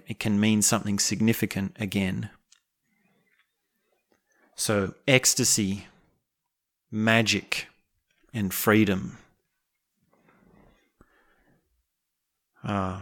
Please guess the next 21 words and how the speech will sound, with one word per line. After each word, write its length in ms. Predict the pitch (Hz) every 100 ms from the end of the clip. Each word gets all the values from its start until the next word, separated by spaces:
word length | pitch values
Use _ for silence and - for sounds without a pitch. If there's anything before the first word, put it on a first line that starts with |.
| 92 -
well, 280 | 104 101 -
I 80 |
guess 340 | 110 117 - - -
if 160 | 127 123
I 140 | 127
could 180 | 127 120
make 260 | 135 135 -
something 380 | 139 120 113
my 200 | 104 101
slogan, 800 | 95 - - 104 107 98 87 95 - _ _ _ 110
I 40 |
guess 240 | 107 101
that 200 | - 104
would 140 | 110 95
be 140 | 104
my 200 | 95 95
slogan, 680 | - - 95 95 95 104 - -
ecstasy, 640 | 123 - - - - 92 -
magic, 640 | 107 101 98 101 95 - -
and 200 | 101 104
freedom. 580 | 107 101 98 113 113